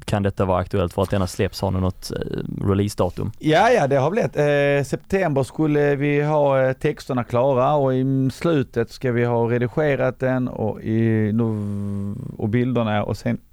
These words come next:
Speaker 2: november, där mitten, precis vid julen, ska hoppas vi kunna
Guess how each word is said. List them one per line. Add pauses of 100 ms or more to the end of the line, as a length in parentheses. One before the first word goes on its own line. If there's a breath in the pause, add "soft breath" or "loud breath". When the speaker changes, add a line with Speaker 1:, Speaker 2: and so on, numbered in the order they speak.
(600)
Speaker 2:
november, (360)
där
mitten, (840)
precis
vid
julen,
ska
hoppas
vi
kunna